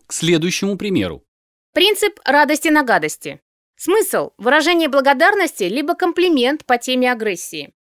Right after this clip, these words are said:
Speaker 2: При этом полезно применять формулу "приятно когда". Например, человек, который имеет право экспертировать вашу деятельность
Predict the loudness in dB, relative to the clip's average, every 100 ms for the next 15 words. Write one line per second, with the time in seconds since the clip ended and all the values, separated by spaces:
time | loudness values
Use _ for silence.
0 | -2 0 2 2 2 2 2 0 0 2
1 | 2 0 0 0 2 2 0 -2 -4 -2
2 | 0 2 2 2 0 0 -2 -2 0 -2
3 | -2 _ _ _ -6 0 2 2 -2 -6
4 | _ _ -2 0 2 0 0 0 0 -2
5 | -2 0 2 0 -2 -8 -8 -6 -6 -4
6 | -2 -2 -2 0 -2 -2 -8 -8 -6 -6